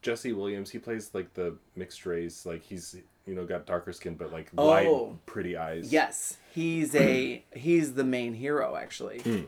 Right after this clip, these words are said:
Speaker 1: Mm-hmm.
Speaker 2: You, you
Speaker 1: 'Cause he's the one
Speaker 2: rotate
Speaker 1: that's on the cover.
Speaker 2: One of, maybe one
Speaker 1: Well,
Speaker 2: of
Speaker 1: I
Speaker 2: the
Speaker 1: guess, but yeah,
Speaker 2: covers.
Speaker 1: there's maybe multiple covers.
Speaker 2: I don't know. I only remember the white cop.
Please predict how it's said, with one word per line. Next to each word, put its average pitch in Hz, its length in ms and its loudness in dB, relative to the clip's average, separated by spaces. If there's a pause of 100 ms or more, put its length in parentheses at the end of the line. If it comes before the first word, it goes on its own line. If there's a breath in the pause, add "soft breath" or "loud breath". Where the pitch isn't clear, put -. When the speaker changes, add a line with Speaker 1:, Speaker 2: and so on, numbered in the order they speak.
(380 soft breath)
Speaker 1:
Mm-hmm. 87 160 -8
Speaker 2:
You, 143 220 2
you 151 120 -4
Speaker 1:
'Cause 143 140 4
he's - 0 -
the 170 60 10
one 196 100 10
Speaker 2:
rotate 185 200 6
Speaker 1:
that's 135 120 4
on 123 80 2
the 104 60 2
cover. 92 240 -4 (1160)
Speaker 2:
One 131 240 0
of, 117 140 -6 (100)
maybe 120 220 -4
one 113 180 -6
Speaker 1:
Well, 104 60 4
Speaker 2:
of 104 60 4
Speaker 1:
I - 20 -2
Speaker 2:
the - 60 -
Speaker 1:
guess, 92 80 -2
but 95 140 -2
yeah, 87 100 0
Speaker 2:
covers. 80 100 -4
Speaker 1:
there's 101 120 0
maybe 98 280 -2
multiple 80 380 -8
covers. - 200 -8
Speaker 2:
I 123 40 -4
don't 123 140 -8
know. 110 360 -8
I 151 160 4
only 214 180 4
remember 135 440 0
the 120 60 -4
white 113 300 -4
cop. - 360 -2